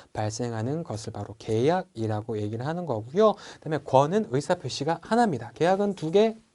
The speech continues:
권은 의사표시가 하나라는 거예요. 권은 상대방과 합의를 할 필요가 없어요. 내가 원하면 하는 겁니다. 내가 상계권 행사한다. 즉, 뭐 어떻게 퉁치자,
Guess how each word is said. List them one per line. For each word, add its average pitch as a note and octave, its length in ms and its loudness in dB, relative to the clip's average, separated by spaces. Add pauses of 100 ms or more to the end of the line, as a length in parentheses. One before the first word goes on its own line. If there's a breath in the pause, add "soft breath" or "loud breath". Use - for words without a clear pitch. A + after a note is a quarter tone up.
(140)
권은 F3 340 -2
의사표시가 B2+ 540 -4 (260 loud breath)
하나라는 G#3 500 2
거예요. A2+ 240 -2 (260 loud breath)
권은 E3+ 520 2 (380 loud breath)
상대방과 B3 640 2
합의를 G#3 440 -2
할 G#3 100 -8
필요가 G3+ 320 -6
없어요. A#2+ 840 -6 (240)
내가 C3 280 4
원하면 F#3 420 0
하는 B3+ 220 0
겁니다. B2+ 500 -2 (160 loud breath)
내가 D#3 400 2 (140)
상계권 D#3 640 0
행사한다. D#3+ 460 -4
즉, F3 280 -2
뭐 C3 140 -4
어떻게 C3 220 -2
퉁치자, E3 600 0